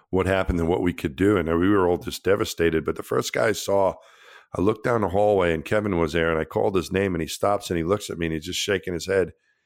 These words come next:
And he goes, "You know, Mike, we're all just playing Russian roulette,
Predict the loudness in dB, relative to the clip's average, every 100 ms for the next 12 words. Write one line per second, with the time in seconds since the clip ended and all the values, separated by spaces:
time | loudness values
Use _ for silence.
0 | _ _ _ -4 -2 2 0 0 0 2
1 | 2 0 0 2 2 2 0 -4 -2 0
2 | 2 2 0 0 0 2 2 2